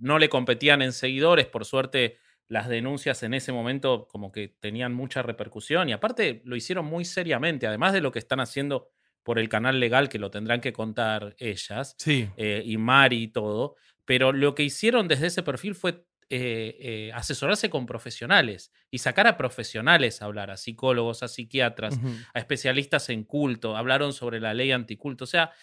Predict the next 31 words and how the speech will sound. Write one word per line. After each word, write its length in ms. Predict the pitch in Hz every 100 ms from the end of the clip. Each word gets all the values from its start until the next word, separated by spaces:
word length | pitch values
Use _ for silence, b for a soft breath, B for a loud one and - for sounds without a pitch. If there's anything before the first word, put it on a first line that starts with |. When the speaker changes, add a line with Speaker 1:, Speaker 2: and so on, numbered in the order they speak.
| b b b b _
Speaker 1:
la 200 | 147 156
realidad 340 | 165 165 226
es 60 | 254
que 100 | 233
este, 380 | 175 185 170 143
este 220 | - 165
tipo 260 | - 190 170
solamente 540 | - 170 165 175 165
ahora 180 | 147 175
está 200 | - 151
agarrando 460 | 151 143 151 156
coraje 500 | 135 131 160 147 156
y 120 | 127 110
viene 260 | 127 131
con 180 | 123 117
nosotros 760 | 117 - 160 156 143 139 113 -
y, 140 | 110 -
y 100 | 117
lo 160 | 110
que 100 | 107
nos 160 | 107 113
dice 340 | 156 143 -
y 60 | 113
hace 220 | 120 -
un 80 | 117
video 280 | 117 123 120
contra 280 | 117 110 104
nosotros 520 | 110 143 139 120 117
y 20 |
contra 360 | 113 113 139 147
otros, 420 | 120 120 143 -